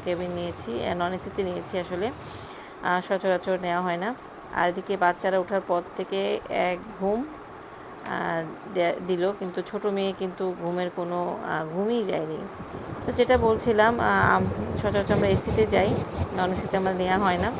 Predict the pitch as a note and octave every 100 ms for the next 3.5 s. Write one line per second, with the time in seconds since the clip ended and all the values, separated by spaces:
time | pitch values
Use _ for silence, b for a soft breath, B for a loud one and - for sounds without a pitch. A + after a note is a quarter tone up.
0 | - - - - - - - - - -
1 | F#3 F#3 E3+ F#3+ F3 E3 F3 F#3+ G3+ G3+
2 | G3+ F#3 - F3+ E3+ E3+ - G3 - -
3 | F3+ - F3 F#3 F#3